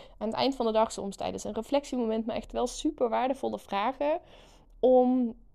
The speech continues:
één, veel beter voor jezelf te zorgen. Twee, lekkerder in je vel te zitten. Drie, met een meer positieve mindset je dag te starten. En ook gedurende de dag dat voor te zetten. Dus, ehm, ik begin gewoon,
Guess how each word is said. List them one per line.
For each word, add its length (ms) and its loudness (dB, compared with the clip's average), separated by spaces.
één, 300 2
veel 140 0
beter 260 0
voor 140 -2
jezelf 320 0
te 100 -12
zorgen. 480 -2
Twee, 300 2
lekkerder 320 -2
in 80 -2
je 80 -4
vel 200 -2
te 100 -10
zitten. 420 -2
Drie, 260 0
met 200 0
een 60 -6
meer 120 -6
positieve 560 -2
mindset 560 -2
je 80 -10
dag 220 -6
te 100 -6
starten. 500 0
En 220 -6
ook 280 -6
gedurende 480 2
de 100 -4
dag 360 -2
dat 240 -8
voor 200 -2
te 100 -8
zetten. 340 -12
Dus, 260 -8
ehm, 360 -2
ik 100 -6
begin 220 2
gewoon, 380 2